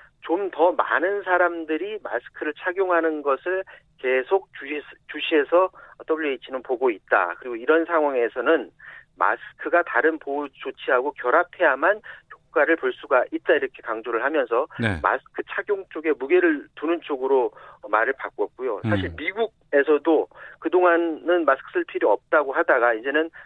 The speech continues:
Speaker 1: 마스크 의무화 쪽으로 점차, 아, 생각이 지금 바뀌어가는 그런 분위기고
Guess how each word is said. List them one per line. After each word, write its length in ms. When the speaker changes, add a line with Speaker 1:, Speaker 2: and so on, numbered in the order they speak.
Speaker 1:
마스크 520
의무화 320
쪽으로 320
점차, 640
아, 280
생각이 260
지금 140
바뀌어가는 500
그런 240
분위기고 640